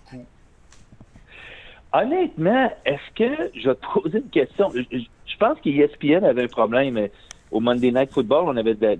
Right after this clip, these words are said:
Speaker 2: un petit peu de difficulté à trouver des analystes, mais est-ce que l'analyste au match, là, va, va, va,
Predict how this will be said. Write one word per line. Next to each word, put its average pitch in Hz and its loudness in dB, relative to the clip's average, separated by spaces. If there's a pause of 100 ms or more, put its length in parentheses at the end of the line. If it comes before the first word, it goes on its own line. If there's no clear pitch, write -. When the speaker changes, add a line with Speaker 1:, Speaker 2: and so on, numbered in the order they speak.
(100)
Speaker 2:
un 104 -8
petit - -20
peu 165 -2
de 127 -12
difficulté 123 -2
à 160 4
trouver 123 -2
des 113 0
analystes, 107 0
mais 120 -2 (920)
est-ce 160 0
que 330 2 (760)
l'analyste 185 2
au 135 4
match, 131 -2 (100)
là, 131 6
va, 113 4
va, 110 4 (680)
va, 113 0